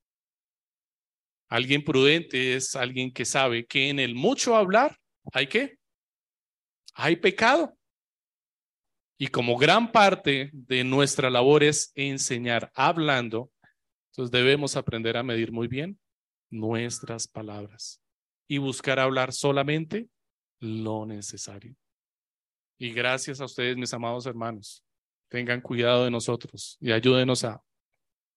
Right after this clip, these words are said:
cerrar la boquita para que no pequemos tanto. No es dado a los excesos. Es de conducta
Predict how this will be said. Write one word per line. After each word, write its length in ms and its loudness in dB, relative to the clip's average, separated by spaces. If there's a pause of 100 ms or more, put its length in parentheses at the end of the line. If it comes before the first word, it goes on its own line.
(500)
cerrar 340 -4
la 80 6
boquita 440 4 (1600)
para 180 0
que 100 0
no 140 2
pequemos 420 0
tanto. 340 -6 (1600)
No 320 8
es 160 6
dado 480 8
a 100 2
los 260 2
excesos. 920 -4 (1300)
Es 200 6
de 140 6
conducta 880 2